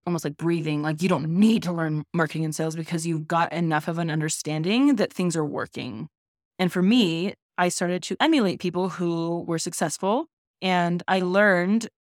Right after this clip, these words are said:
marketing and sales from mentors and books and people like that. But one of the things that is cool is after you're making money, you have room for more creativity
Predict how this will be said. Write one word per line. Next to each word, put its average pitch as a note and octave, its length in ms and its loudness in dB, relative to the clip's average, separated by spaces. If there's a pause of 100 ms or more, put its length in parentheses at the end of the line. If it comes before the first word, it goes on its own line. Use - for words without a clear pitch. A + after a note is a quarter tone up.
marketing F3 400 0
and E3 100 -2
sales E3 380 -2
from E3 320 -2
mentors E3 460 0
and F#3 120 2
books D#3+ 360 -2
and E3 100 0
people E3 220 -6
like D3+ 160 -6
that. D3+ 280 0 (540)
But F3 220 4
one F#3 140 2
of F3+ 60 -2
the F3+ 80 -2
things F3 320 -2
that E3 140 -4
is - 160 -4
cool G#3+ 560 6
is E3+ 140 0
after A3+ 280 0
you're F3 160 0
making B3 360 2
money, E3+ 420 0 (340)
you G#3 140 0
have G#3+ 220 4
room A3+ 640 2 (220)
for F#3+ 460 2
more F3+ 160 0
creativity F#3+ 720 -2